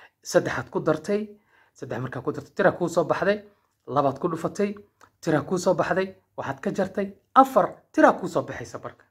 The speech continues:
Okay? Waad haysataa. Exactly. Tiradaa kuu soo baxday waxaad u qaybisaa labo.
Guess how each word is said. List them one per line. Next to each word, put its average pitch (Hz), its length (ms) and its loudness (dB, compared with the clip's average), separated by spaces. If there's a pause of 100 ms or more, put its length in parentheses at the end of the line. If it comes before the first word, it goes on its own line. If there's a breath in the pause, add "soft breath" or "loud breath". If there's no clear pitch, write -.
(1900 soft breath)
Okay? 233 300 6 (540)
Waad 165 120 4
haysataa. 127 420 -2 (760)
Exactly. 156 600 0 (580)
Tiradaa 254 340 8
kuu 233 240 -2
soo 202 200 2
baxday 139 320 -4
waxaad 156 320 -4
u 240 160 -2
qaybisaa 170 760 0
labo. 143 380 6